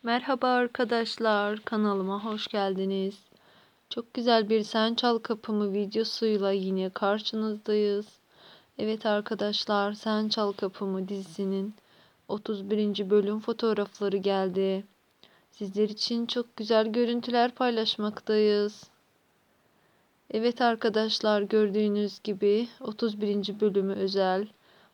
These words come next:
muhteşem görüntüler yine sizler için gelmiş oldu. Serkan Bolat'ın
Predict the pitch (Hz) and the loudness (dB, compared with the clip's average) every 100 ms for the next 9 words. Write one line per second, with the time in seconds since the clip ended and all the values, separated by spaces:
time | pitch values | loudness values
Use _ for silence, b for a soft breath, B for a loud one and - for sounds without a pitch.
0 | 208 214 - 233 247 240 233 233 214 220 | -10 -8 -4 -2 0 0 2 2 0 -2
1 | 214 202 196 226 226 208 214 220 190 196 | 0 2 2 2 0 0 0 -2 -4 -2
2 | 196 185 202 190 190 190 185 196 196 190 | -2 -2 -2 0 0 0 -2 -4 -2 -2
3 | 185 196 196 196 214 _ _ _ _ _ | 0 0 0 -2 -6 _ _ _ _ _
4 | b b b b - 214 208 226 220 220 | b b b b -2 0 0 0 0 2
5 | 226 214 208 220 214 247 | 2 2 0 0 0 -2